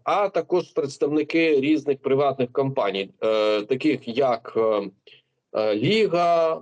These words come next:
Вагнер, е, Редут, е, та інші. А кількісно, а, це також приблизно десь двадцять тисяч особового складу.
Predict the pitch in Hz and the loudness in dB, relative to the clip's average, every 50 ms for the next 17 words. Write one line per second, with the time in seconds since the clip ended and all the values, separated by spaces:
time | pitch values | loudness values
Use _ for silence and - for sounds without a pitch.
0 | 117 113 123 160 185 196 185 170 151 165 160 165 165 165 151 147 147 117 123 123 | -8 -4 -2 0 2 2 0 0 0 0 2 2 2 2 2 0 0 0 2 2
1 | 117 117 117 117 113 113 117 135 151 143 139 139 175 190 190 185 175 - 147 - | 2 2 2 2 2 2 2 2 0 0 0 0 2 4 2 2 2 0 0 2
2 | 127 131 127 123 - 151 147 151 151 139 117 107 - - - - 98 98 - - | 2 2 2 0 0 0 2 2 2 2 2 0 -2 -6 -6 -6 -6 -6 -6 -8
3 | - - - - - _ _ - - 117 117 113 110 - 190 226 247 226 - 220 | -14 -20 -20 -20 -20 _ _ -2 0 0 0 0 -2 -2 -2 0 0 0 0 0
4 | 180 - - - 180 180 180 185 180 175 160 - 135 139 135 135 135 135 - 180 | -2 -2 -2 0 0 2 2 2 0 0 0 0 0 2 2 2 0 0 -2 -2
5 | 175 - 165 156 - 165 143 123 - - - - 123 120 117 127 143 160 147 123 | -2 -2 -4 -2 2 2 2 2 0 -4 -6 -4 -4 -2 0 0 2 2 2 0
6 | - 123 117 117 - 135 135 127 127 - - 110 139 143 139 135 - - 120 - | 0 0 0 0 2 0 0 0 -2 -6 -4 -2 0 0 0 -2 -2 -4 -4 -2
7 | - 135 127 - - 117 - - 113 - - 110 107 120 113 113 107 107 110 110 | -2 -4 -4 -2 -4 -6 -4 -4 -4 -4 -4 -2 0 2 2 4 4 2 2 0
8 | - - - 120 110 98 95 - - - | -2 -6 -4 -4 -2 -2 -2 -4 -6 -6